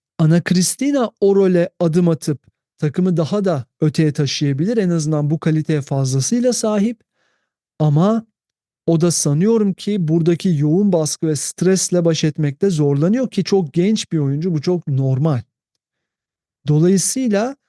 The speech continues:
biraz Brezilya Gabi'nin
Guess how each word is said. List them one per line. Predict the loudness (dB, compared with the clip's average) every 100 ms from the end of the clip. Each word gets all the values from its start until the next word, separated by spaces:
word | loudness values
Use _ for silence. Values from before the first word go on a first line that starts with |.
| _ _ _ _ -6
biraz | 0 2 2 0 -4 -4
Brezilya | 0 2 0 0 -2
Gabi'nin | -2 -2 0 2 2 2